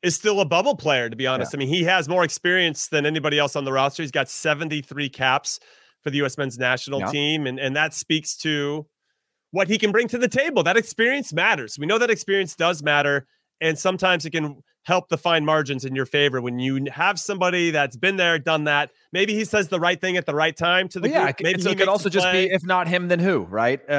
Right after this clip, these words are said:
Speaker 1: Right,
Speaker 2: in the
Speaker 1: right, right.
Speaker 2: situation in terms of backup of, like, okay, it could be Joe Scally who could get the experience here. But what if I actually have to play Joe Scally with very little international experience in a World Cup where I could keep DeAndre Yedlin and know that, like,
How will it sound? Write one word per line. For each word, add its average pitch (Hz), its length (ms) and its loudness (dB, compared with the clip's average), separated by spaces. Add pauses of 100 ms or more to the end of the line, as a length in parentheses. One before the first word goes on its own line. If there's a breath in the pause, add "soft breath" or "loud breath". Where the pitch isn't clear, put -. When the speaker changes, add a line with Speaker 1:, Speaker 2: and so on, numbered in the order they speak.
Speaker 1:
Right, 160 140 2
Speaker 2:
in 135 80 -6
the 135 100 -10
Speaker 1:
right, 143 120 0
right. 139 60 2
Speaker 2:
situation 127 460 -2
in 120 60 -8
terms 139 200 0
of 120 140 -4
backup 131 480 0
of, 107 100 -10
like, 123 160 2
okay, 143 460 0
it 165 80 2
could 180 200 -2
be 156 420 0
Joe 120 200 0
Scally 117 560 2
who 123 120 0
could 113 120 -6
get 117 140 -4
the 101 80 -8
experience 113 560 -2
here. 117 440 0 (580 soft breath)
But 123 80 -2
what 240 100 2
if 220 100 -4
I 185 80 2
actually 175 200 0
have 160 80 -2
to 156 60 -8
play 240 160 0
Joe 175 140 2
Scally 131 340 2
with 120 140 -4
very 165 200 0
little 151 220 0
international 139 480 0
experience 131 400 -2
in 131 80 -4
a - 20 -2
World 120 260 0
Cup 127 200 2
where 123 100 4
I 117 40 2
could 113 160 -10
keep 123 240 -2
DeAndre 120 380 -2
Yedlin 127 320 0
and 113 100 -4
know 123 160 4
that, 117 160 -2
like, 110 280 -4